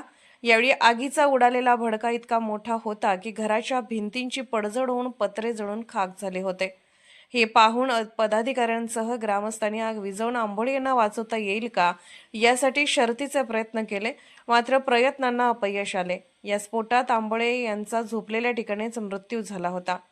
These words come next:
दरम्यान, यावेळी हातकणंगले पोलिसांशी संपर्क साधला असता, हातकणंगले पोलिसांनीही तात्काळ घटनास्थळी धाव घेत मदत कार्यातही योगदान दिले.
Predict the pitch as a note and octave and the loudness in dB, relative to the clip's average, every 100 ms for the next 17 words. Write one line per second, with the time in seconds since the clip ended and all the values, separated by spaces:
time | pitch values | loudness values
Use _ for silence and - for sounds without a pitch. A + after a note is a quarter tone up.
0 | _ _ - - - A#3 B3 C4 C#4 C4+ | _ _ -20 -20 0 4 6 6 2 2
1 | A#3+ A#3 A#3+ B3 C4+ - A3 G#3+ A#3 A3 | 2 4 2 0 -4 -6 -6 -6 -6 -6
2 | A3 A#3 A3+ G3 G#3 A3+ A3+ C4 B3 G#3+ | -4 -4 -4 -6 -6 -6 -4 -6 -4 -6
3 | G3 G#3+ A#3 A#3 G#3+ G3 G#3 G3 G3+ A#3 | -4 -6 -6 -6 -6 -2 0 0 0 0
4 | F#3 F#3 - - - B3 A#3+ - D4 C#4+ | 2 0 -8 -20 2 4 4 2 0 2
5 | D4 C4+ B3+ C4 B3+ A#3+ A#3+ B3+ A#3+ G#3+ | 2 2 0 0 -2 0 -2 -4 0 0
6 | G#3+ A3+ A3+ A3 G#3 A3 A3+ A3+ A3+ G#3 | 0 -2 -2 -4 -4 -6 -4 -6 -6 -4
7 | A3 B3+ G#3+ F#3 G3+ G#3 G#3+ A#3+ A#3+ G#3 | 0 0 0 -4 -4 -6 -4 -4 -2 -2
8 | G3 G3+ G3+ A#3+ A3+ G3+ F#3+ F#3+ F#3 F3+ | -2 -6 -6 -10 -6 -6 -6 -4 -6 -6
9 | F3+ | -6